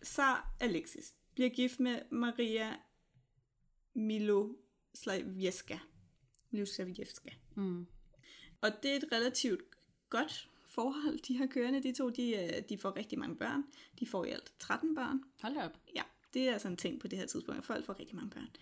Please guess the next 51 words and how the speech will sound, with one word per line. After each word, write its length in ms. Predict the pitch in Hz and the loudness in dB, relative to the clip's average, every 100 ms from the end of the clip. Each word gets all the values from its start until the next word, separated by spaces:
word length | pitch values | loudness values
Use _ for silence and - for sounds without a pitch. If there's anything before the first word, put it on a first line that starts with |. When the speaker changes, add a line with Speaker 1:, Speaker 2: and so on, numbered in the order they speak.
| - | -12
Speaker 2:
De 60 | - | -8
skal 140 | - | -4
også 160 | 165 - | -4 -4
gerne 180 | 180 175 | -6 -6
overleve. 360 | 160 165 165 160 - _ _ _ _ _ _ - | -6 -4 -6 -8 -14 _ _ _ _ _ _ 0
Speaker 1:
Ja, 60 | - - _ | 0 -2 _
og 100 | 220 | 2
det 60 | 262 | 6
er 40 | |
der 120 | 269 262 | 6 4
ikke 300 | 247 254 - | 2 0 2
alle, 200 | 190 180 | 2 2
der 80 | 170 | 0
gør, 220 | - - - | -4 -6 -6
Speaker 2:
Nej, 100 | - | -4
Speaker 1:
vil 100 | 190 | 0
jeg 120 | 180 | 2
også 80 | 180 | 2
Speaker 2:
præcis. 120 | 190 180 | 2 2
Speaker 1:
sige 80 | |
med 40 | 175 | 2
det 60 | 175 | 0
samme. 180 | 180 | 0
Jeg 80 | 196 | 0
tror 140 | 220 226 | 0 0
måske, 220 | 214 214 | 0 0
det 100 | 190 | 2
er 40 | 190 | 2
sådan 80 | |
noget, 160 | 180 160 - _ - | 0 -4 -10 _ -4
men 180 | 214 240 | 0 2
det 100 | 226 | 2
er 100 | 233 | 2
overraskende 580 | 208 220 214 190 - | 2 4 2 0 -6
mange 200 | - - | -6 -6
af 60 | - - | -8 -6
dem, 120 | 226 | -4
Speaker 2:
Okay. 180 | 214 - - | -4 -6 -8
Speaker 1:
der 80 | - | -8
gør. 260 | - - - - | -8 -10 -12 -4
Speaker 2:
Ja. 80 | 175 | -4
Speaker 1:
Jeg 80 | 202 | -2
tror 100 | 220 | -2
faktisk, 180 | 180 170 | -2 -4
det 40 | |
er 40 | 170 | -6
sådan 80 | - | -8
noget 140 | - | -8
tolv. 180 | - - - - - | -10 -12 -16 -20 -10
Speaker 2:
Okay. 160 | 196 - 220 294 | -8 -6 -10 -10
Speaker 1:
Eller 120 | 233 | -8